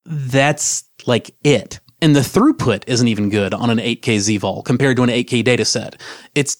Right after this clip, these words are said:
terrible. Literally the only metric that is better on an eight K Z vol than on an eight K data set is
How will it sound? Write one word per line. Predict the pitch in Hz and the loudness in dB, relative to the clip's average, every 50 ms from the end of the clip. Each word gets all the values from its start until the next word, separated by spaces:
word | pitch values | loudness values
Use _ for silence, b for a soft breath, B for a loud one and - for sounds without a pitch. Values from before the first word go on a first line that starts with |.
| _ - | _ -12
terrible. | - - - 175 233 254 151 110 95 - - - - B B B B B B B | -12 -4 0 2 2 4 2 2 0 -4 -10 -12 -14 B B B B B B B
Literally | - 123 131 156 175 190 180 170 160 143 131 | 0 2 4 4 6 6 4 6 4 4 4
the | 120 117 139 139 139 - - _ _ | 2 2 2 2 2 0 -2 _ _
only | - 143 156 190 196 185 170 156 151 143 | 2 2 4 4 4 4 4 4 4 4
metric | 135 139 147 147 - - 123 113 107 - _ | 4 4 2 2 0 0 -2 -2 -2 -6 _
that | - 143 117 120 120 117 - - 139 | -8 -2 0 2 2 2 0 0 0
is | 120 117 104 107 | 0 0 0 -2
better | 113 113 123 123 131 135 127 123 123 - | 0 0 2 2 4 4 2 2 0 0
on | - 123 117 | 0 0 2
an | 110 110 | 2 4
eight | 113 120 127 | 2 2 0
K | - - 131 120 113 | 2 2 2 4 4
Z | 113 127 131 | 4 2 2
vol | 117 110 101 98 101 104 | 2 2 2 2 2 2
than | 104 120 107 110 | 2 0 0 0
on | - - 120 120 113 110 110 110 98 | 0 0 2 2 2 2 2 0 -2
an | 120 113 113 | -2 -4 -2
eight | 107 120 123 - | -2 -2 -4 -4
K | - 127 117 | -2 -4 -2
data | 107 120 165 196 147 | 2 2 4 4 2
set | - - 127 113 107 110 - B B B B B B B B _ | 2 2 0 0 0 -2 -4 B B B B B B B B _
is | 143 131 123 117 113 - - b | 2 2 4 2 2 0 -4 b